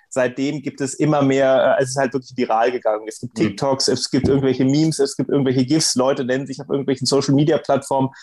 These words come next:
Speaker 1: so wie der Darsteller und, äh, äh, äh, der, der, das Darstellerpärchen, was in der Szene gefeatured worden ist, die haben vorher schon Live-Sex-Shows gemacht und, äh, seitdem die jetzt wieder auch in Amsterdam erlaubt sind, äh,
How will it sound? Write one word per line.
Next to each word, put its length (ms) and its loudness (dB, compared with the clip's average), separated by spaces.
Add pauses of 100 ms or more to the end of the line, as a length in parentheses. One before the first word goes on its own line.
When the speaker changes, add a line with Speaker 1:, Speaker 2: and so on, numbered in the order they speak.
(120)
Speaker 1:
so 180 0
wie 80 2
der 140 4
Darsteller 800 -2
und, 320 -6
äh, 180 2 (300)
äh, 180 0
äh, 400 0
der, 160 0
der, 220 0
das 160 -4
Darstellerpärchen, 720 -4
was 160 -4
in 40 0
der 60 2
Szene 280 0
gefeatured 460 0
worden 280 0
ist, 200 -2
die 40 0
haben 100 -2
vorher 280 0
schon 180 -4
Live-Sex-Shows 800 -2
gemacht 360 -4
und, 300 -2
äh, 220 0 (160)
seitdem 360 0
die 80 0
jetzt 200 -2
wieder 200 0
auch 120 -4
in 80 -8
Amsterdam 400 -2
erlaubt 400 0
sind, 240 -2
äh, 220 -2